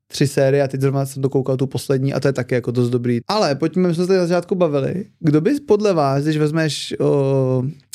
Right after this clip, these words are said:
Survivor, z českých influencerů, kdo si myslíš, jako, že by tam nejvíc uspěl? Kdybys teď měl vzít, jako, že kdo je pro to zrozený třeba podle tebe?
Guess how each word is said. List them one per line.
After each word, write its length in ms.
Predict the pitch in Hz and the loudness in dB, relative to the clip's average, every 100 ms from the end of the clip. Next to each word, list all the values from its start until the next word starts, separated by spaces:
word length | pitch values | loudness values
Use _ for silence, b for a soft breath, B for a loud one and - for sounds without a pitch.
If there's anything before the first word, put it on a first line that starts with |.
| - | -6
Survivor, 800 | - 156 143 131 120 123 156 175 | 0 2 2 2 0 -2 -2 -4
z 80 | - | -4
českých 480 | 170 143 214 208 | -2 2 2 2
influencerů, 640 | 185 165 - 147 135 143 135 | -2 -2 0 -2 0 -2 0
kdo 140 | 139 | 0
si 140 | 135 277 | 0 -2
myslíš, 300 | 214 165 160 | -2 -2 -4
jako, 200 | 151 147 | -2 0
že 120 | 139 | 0
by 120 | 135 | 0
tam 480 | 131 127 131 131 139 - _ | -2 -2 0 -2 -2 -8 _
nejvíc 680 | 139 135 139 131 131 127 - - - | 2 2 2 2 0 0 -4 -14 -4
uspěl? 680 | - - - 135 - - 170 b b b - | -4 -4 -2 -2 -2 -8 -10 b b b 0
Kdybys 220 | 143 147 | 0 2
teď 180 | 151 139 | -2 0
měl 180 | 143 | 0
vzít, 180 | 131 131 | 0 0
jako, 240 | 131 127 131 | -2 0 -2
že 140 | 131 | -2
kdo 420 | 131 - - 139 | -4 -8 -2 2
je 80 | 139 | 2
pro 160 | 139 139 | 0 -2
to 240 | 135 131 | 0 0
zrozený 500 | 127 123 120 123 - | 2 2 0 -2 -4
třeba 200 | - - | -6 -8
podle 240 | - - - | -6 -8 -10
tebe? 200 | - | -16